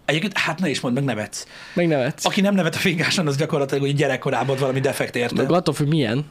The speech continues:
Speaker 2: Valami nem nevetsz.
Speaker 1: Van olyan, igen. De azt szangnak hívják.
Speaker 2: Ja, igen. Igazad van.
Speaker 1: Öm, nem tudom, hogy ma re-, <laughs> én ma, én ma reggel olvastam, hogy
Speaker 2: Igen?
Speaker 1: de tudod, tehát, ha valami lesokkol, és ne haragudjon, ne, ne haragudjanak meg,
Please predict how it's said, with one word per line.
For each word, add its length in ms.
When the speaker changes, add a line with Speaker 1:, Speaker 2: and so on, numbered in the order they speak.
Speaker 2:
Valami 300
nem 180
nevetsz. 580
Speaker 1:
Van 160
olyan, 200
igen. 280
De 80
azt 200
szangnak 580
hívják. 440
Speaker 2:
Ja, 200
igen. 280
Igazad 320
van. 120
Speaker 1:
Öm, 320
nem 120
tudom, 160
hogy 100
ma 60
re-, 320
<laughs> 40
én 60
ma, 100
én 60
ma 100
reggel 300
olvastam, 520
hogy 200
Speaker 2:
Igen? 380
Speaker 1:
de 80
tudod, 240
tehát, 300
ha 80
valami 260
lesokkol, 680
és 140
ne 140
haragudjon, 720
ne, 180
ne 100
haragudjanak 460
meg, 220